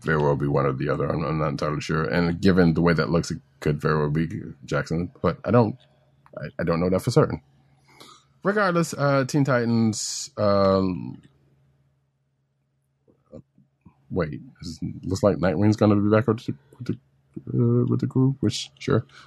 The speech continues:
Shazam, Swamp Thing, et cetera, et cetera, et cetera. But yeah, that's, there goes that the last, uh, s-,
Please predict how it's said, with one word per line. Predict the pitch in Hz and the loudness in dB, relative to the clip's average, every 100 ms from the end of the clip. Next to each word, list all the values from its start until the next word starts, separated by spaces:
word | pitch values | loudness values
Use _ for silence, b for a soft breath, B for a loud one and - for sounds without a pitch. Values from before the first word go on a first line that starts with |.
| B | B
Shazam, | - 143 135 135 127 120 | -4 0 4 4 4 2
Swamp | 120 110 110 | 0 0 2
Thing, | 101 101 107 | 0 2 0
et | 98 | -4
cetera, | - 90 90 | -4 0 0
et | 85 | 0
cetera, | 87 82 | -4 -4
et | - | -4
cetera. | 80 78 | -4 -4
But | 78 85 | -4 -2
yeah, | 82 | -2
that's, | 80 98 85 - - - | 4 4 2 -6 -16 0
there | 95 90 | 2 2
goes | 87 90 85 | 2 2 2
that | 85 87 - | 2 -2 0
the | 82 | 2
last, | 78 80 - _ _ _ - - - | 4 2 0 _ _ _ -20 -16 -2
uh, | 87 85 82 | 0 2 -2
s-, | - | -6